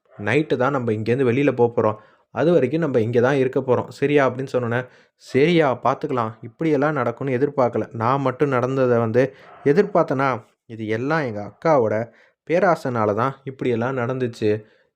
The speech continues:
ஏன் தான் இப்படியெல்லாம் அக்கா வந்து செஞ்சதும் இல்லாம, என்ன இப்படி வசமா வந்து சிக்க வைக்கிறான்னு தெரியல" அப்படின்னு சொல்லி யோசிச்சுட்டு இருக்காங்க சௌந்தரபாண்டி அந்த இடத்துல.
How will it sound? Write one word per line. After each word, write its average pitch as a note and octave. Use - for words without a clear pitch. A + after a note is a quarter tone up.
ஏன் D3+
தான் D#3+
இப்படியெல்லாம் B2+
அக்கா C#3
வந்து A#2
செஞ்சதும் C3
இல்லாம, A2
என்ன B2
இப்படி D3
வசமா D3+
வந்து C3
சிக்க C3
வைக்கிறான்னு A#2+
தெரியல" A#2
அப்படின்னு A2+
சொல்லி A#2+
யோசிச்சுட்டு B2+
இருக்காங்க F#2+
சௌந்தரபாண்டி D3
அந்த F3
இடத்துல. D#3